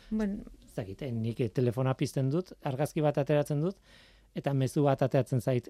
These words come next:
Speaker 2: "Ez mugitu, me-, eh, hobetzen ari gara, ez, eh, eh, argazki hau."
Speaker 1: Bai.
Speaker 2: Hobetze hori, adimen artifiziala da, adibidez, ez?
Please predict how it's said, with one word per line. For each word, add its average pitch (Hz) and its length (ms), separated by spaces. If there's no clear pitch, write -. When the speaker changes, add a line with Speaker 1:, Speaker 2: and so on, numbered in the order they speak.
Speaker 2:
"Ez 202 140
mugitu, 208 760
me-, 160 520
eh, 160 60
hobetzen 185 400
ari 180 180
gara, 165 300
ez, 214 220
eh, 165 480
eh, 151 60
argazki 156 420
hau." 120 180
Speaker 1:
Bai. 165 320
Speaker 2:
Hobetze 139 560
hori, 147 400
adimen 127 300
artifiziala 117 480
da, 123 320
adibidez, 110 640
ez? 170 160